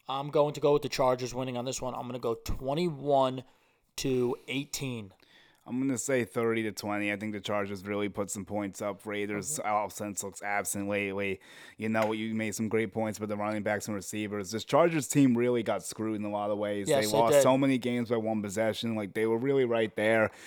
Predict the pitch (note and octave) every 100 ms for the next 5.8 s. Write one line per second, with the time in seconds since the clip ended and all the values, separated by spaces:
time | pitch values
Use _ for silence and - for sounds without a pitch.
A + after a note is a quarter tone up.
0 | - - A2+ - D3 C#3+ C#3+ C#3 A#2 B2+
1 | A#2+ A2+ A2 G#2+ G#2+ G#2+ G#2 A2 G2+ G#2+
2 | G2 - G#2+ A2 G#2 - A2 A2 A#2+ A#2+
3 | D3+ D#3+ C#3 G2+ A#2+ A#2+ B2 G#2+ - G#2+
4 | G#2+ G#2 G#2 G2+ G#2+ G2+ G2+ G2+ B2 A2
5 | C#3 C3+ B2+ - A#2+ A2+ G#2+